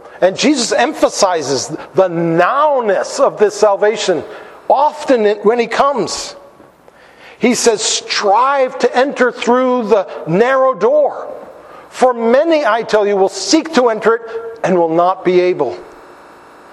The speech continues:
When once the master of the house has risen and shut the door, and you begin to stand outside and knock at the door, saying,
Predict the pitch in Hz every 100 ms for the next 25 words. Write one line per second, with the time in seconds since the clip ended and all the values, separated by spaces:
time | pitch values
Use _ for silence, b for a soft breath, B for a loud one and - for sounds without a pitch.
0 | B B B 185 175 214 254 - 226 190
1 | 202 240 208 - 226 - 190 214 220 214
2 | 160 170 240 208 233 214 B B 196 190
3 | - - 240 294 - 226 160 160 - -
4 | - B B 233 254 247 226 180 269 302
5 | 247 - - 285 285 294 285 277 - 302
6 | 320 302 269 240 262 330 330 - - 185
7 | 196 151 123 - - - 226 226